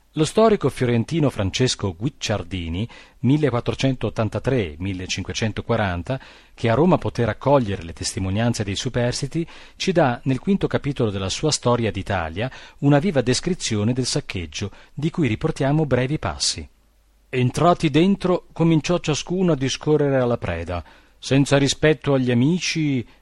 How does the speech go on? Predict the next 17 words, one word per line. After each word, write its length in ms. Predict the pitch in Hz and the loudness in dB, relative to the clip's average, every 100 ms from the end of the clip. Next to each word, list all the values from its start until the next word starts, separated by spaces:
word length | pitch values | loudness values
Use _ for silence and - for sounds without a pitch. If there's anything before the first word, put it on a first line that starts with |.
| - | -6
e 100 | 120 | 0
alle 160 | 127 | 2
autorità 520 | 131 127 123 120 135 135 | 2 2 0 0 2 2
dei 120 | 120 | 0
prelati, 720 | - 113 101 95 92 - 92 - - _ _ | -2 -2 0 -2 -4 -8 -12 -14 -20 _ _
a 140 | - | -4
templi 500 | 120 151 202 180 202 | 2 2 2 0 -2
e 60 | 170 | 0
a 60 | 156 | 2
monasteri, 680 | 156 151 - 117 104 95 95 - - _ _ | 2 0 0 0 0 -2 -6 -10 -20 _ _
alle 260 | 143 147 151 | 0 4 4
reliquie 440 | 147 165 - 147 | 4 -2 0 4
onorate 560 | 131 127 156 175 - 139 | 4 6 4 2 0 0
e 40 | |
alle 220 | 127 123 | 2 0
cose 340 | - 131 113 113 | 0 0 2 0
sacre. 600 | - 85 80 - 82 | -2 -2 -4 -8 -8